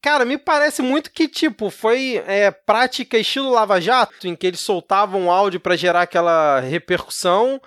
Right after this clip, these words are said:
e depois simplesmente não se falava mais nada e soltou só por, por soltar. É, porque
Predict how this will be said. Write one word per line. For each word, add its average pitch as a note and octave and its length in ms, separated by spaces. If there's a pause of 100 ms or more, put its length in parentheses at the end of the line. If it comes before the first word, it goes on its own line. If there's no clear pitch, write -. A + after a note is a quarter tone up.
(160)
e F#3+ 100
depois G#3 540
simplesmente A3 920
não A#3 140
se - 140
falava G#3 320
mais A3 180
nada G3 340
e E3 60
soltou G3 500
só G#3 240
por, G#3 520 (180)
por G3 180
soltar. F#3+ 760
É, C#3 120 (220)
porque - 260